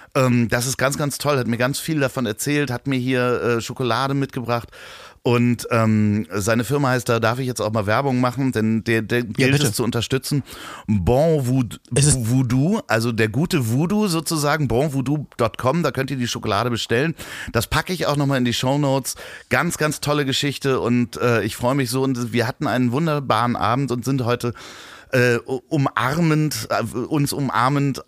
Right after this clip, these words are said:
Speaker 2: Aufgewacht?
Speaker 1: aufgewacht, <laughs> ja, nein, aus der Tür getreten und,
Speaker 2: <laughs>
Speaker 1: und haben gesagt, dass, äh, wir das weiter, äh, wiederholen müssen, denn ich glaube, da ist jetzt also wirklich dann eine Freundschaft draus entstanden, die halt vorher so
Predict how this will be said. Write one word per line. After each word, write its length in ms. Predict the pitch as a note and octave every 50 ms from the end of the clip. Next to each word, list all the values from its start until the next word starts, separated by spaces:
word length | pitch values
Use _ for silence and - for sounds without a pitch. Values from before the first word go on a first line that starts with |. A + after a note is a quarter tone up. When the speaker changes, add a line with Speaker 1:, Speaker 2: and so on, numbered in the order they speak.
| - _ _ -
Speaker 2:
Aufgewacht? 500 | D3+ D3+ C#3 B2 E3+ D3+ D#3+ F#3+ - D3+
Speaker 1:
aufgewacht, 320 | C3+ D3+ C3+ - - -
<laughs> 20 | -
ja, 80 | C#3
nein, 300 | A#2+ G2 - D#3 D3 D3+ -
aus 160 | D3+ D#3 -
der 140 | C#3 B2+ A2+
Tür 180 | - C#3+ D#3+
getreten 460 | D#3 D#3 C3+ - - C3 C3+ A#2+ A#2
und, 100 | C3 A2+ - - - -
Speaker 2:
<laughs> 180 | - - - -
Speaker 1:
und 180 | A2 B2 A#2+ A#2
haben 160 | A#2+ B2 C3+
gesagt, 340 | C3+ B2+ B2 A#2+ A#2 - -
dass, 280 | A#2+ A2 - - - A#2
äh, 540 | A#2 A#2 A2 A2 G#2+ G2+ A2+ A2 A2 G#2
wir 80 | A2 A#2
das 220 | A2 A2 G2+ F2+
weiter, 960 | G2 G2 G#2 A#2+ B2+ - B2 A2+ A2+ A2 A2 F#2+ - G2+ G#2 G#2 G2+ G2+ G2+ G2
äh, 60 | G2
wiederholen 480 | A#2 A2 G#2+ G2+ G2+ A2 A#2 A#2 A#2+ A#2
müssen, 260 | A2+ G#2+ - - A2
denn 160 | G#2 G2 G2 G#2+
ich 160 | F#2+ - -
glaube, 320 | G#2 G#2 A2 G#2+ G#2+ G#2+
da 240 | F2+ G2 F#2 G2+ G#2+
ist 200 | G2 G#2+ - -
jetzt 360 | G#2+ A2 A2+ - - - -
also 240 | - G#2 G2 G2+ F#2+
wirklich 240 | G2+ G#2+ - A2+ -
dann 160 | - G#2+ G#2
eine 220 | E2 G#2 A2 A2+
Freundschaft 560 | G2+ - - G#2 A2+ A#2+ - A2+ G#2 - - E2+
draus 260 | F2 F2+ F2+ - - - - - - - - - -
entstanden, 560 | - G#2+ G2+ - - G#2 G2+ A2 A2+ G#2 G#2+
die 160 | F#2+ G#2 G2+
halt 140 | G2+ G2+ F#2
vorher 340 | - - G2+ G#2 A2 A2 G2+
so 420 | F#2 F#2+ G2+ G2+ G2 G2 G2+ G2+